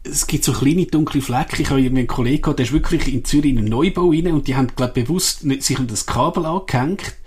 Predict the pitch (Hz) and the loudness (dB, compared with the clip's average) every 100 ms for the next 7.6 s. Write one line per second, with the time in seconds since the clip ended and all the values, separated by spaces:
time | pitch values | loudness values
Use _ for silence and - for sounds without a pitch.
0 | - - - - - - - 147 151 - | -18 -18 -16 -16 -14 -14 0 2 4 4
1 | 143 139 117 131 127 147 131 143 131 - | 2 2 2 2 2 0 2 2 2 0
2 | 120 - 139 175 - - - 147 139 135 | -2 0 -2 -2 -6 -2 0 2 2 0
3 | 160 139 139 143 139 135 - - 139 127 | -2 -2 0 0 0 -2 -6 -10 -6 -2
4 | 156 139 135 165 165 143 131 139 131 127 | 0 2 2 2 -2 -4 -2 0 0 0
5 | 123 123 123 123 - - _ _ _ - | 0 -2 -2 -4 -12 -20 _ _ _ -16
6 | - - 123 156 139 143 139 - 120 120 | -8 -2 0 0 0 -2 -2 0 0 2
7 | - 110 113 - 98 95 | 2 0 -2 -4 -6 -6